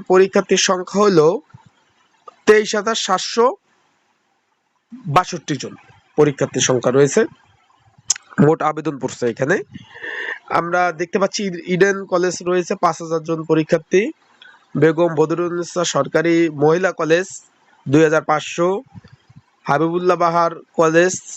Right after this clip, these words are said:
তিন হাজার, আজিমপুর সরকারি গার্লস কলেজ, স্কুল অ্যান্ড কলেজ তিন হাজার, মতিঝিল সরকারি বালক উচ্চ বিদ্যালয়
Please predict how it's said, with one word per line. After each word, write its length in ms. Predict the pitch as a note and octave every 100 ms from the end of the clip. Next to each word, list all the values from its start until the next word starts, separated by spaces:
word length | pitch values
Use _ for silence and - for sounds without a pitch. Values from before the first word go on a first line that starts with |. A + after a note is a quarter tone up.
| - _ -
তিন 140 | E3+ D#3+
হাজার, 280 | D3 D#3+ E3 F#3+ - - _ _ _ -
আজিমপুর 540 | D#3 D3+ E3+ E3 F3+ E3+ F#3 -
সরকারি 460 | D#3 - E3 E3 E3 E3 C#3+
গার্লস 300 | D3 D#3 E3 - -
কলেজ, 340 | D#3 D#3 - - - D#3+
স্কুল 240 | - F3 D#3+
অ্যান্ড 140 | C#3+
কলেজ 260 | - D3+ E3 -
তিন 140 | D3
হাজার, 280 | C3+ C#3 D#3+ - _ _ _ _ -
মতিঝিল 460 | E3 D#3+ E3+ F3 E3+
সরকারি 540 | - C3+ C#3 D#3 E3 D#3+ - _ _ _ -
বালক 380 | B2+ C#3+ F3+ F3
উচ্চ 160 | - F3+
বিদ্যালয় 540 | D#3 C3+ C3+ C3+ E3